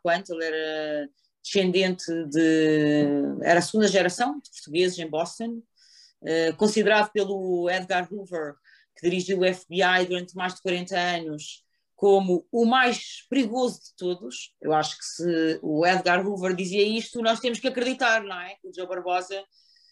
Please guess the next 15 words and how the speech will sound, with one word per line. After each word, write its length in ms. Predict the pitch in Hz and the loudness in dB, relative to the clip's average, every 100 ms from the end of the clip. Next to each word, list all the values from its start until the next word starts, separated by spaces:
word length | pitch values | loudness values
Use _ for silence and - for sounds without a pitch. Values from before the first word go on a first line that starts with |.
| _ | _
gostava 340 | - 226 220 220 | -2 2 2 0
de 60 | |
matar, 440 | 226 220 233 240 247 | -2 0 2 2 0
inclusivamente 640 | 233 233 226 233 240 285 | -6 -8 -6 -6 -4 0
à 120 | 277 | 0
dentada. 720 | 302 269 214 220 196 170 131 - _ _ _ _ _ | 0 -2 2 2 2 -4 -8 -16 _ _ _ _ _
Portanto, 800 | _ - 170 165 165 160 160 160 156 | _ -10 -8 -8 -6 -2 -2 -2 0
eu 120 | 175 | 2
acho 340 | 180 180 - _ | 2 0 -8 _
que 560 | 185 180 175 175 175 175 175 170 165 160 _ _ - | -2 0 2 0 -2 -4 -6 -8 -10 -12 _ _ 0
ele 120 | 202 | 2
foi 160 | 277 294 | 4 4
contratado 480 | 269 240 254 247 - | 4 4 2 0 0
pela 220 | 196 185 | 0 2
máfia, 600 | 196 226 - 175 151 | 2 -2 -4 -6 -6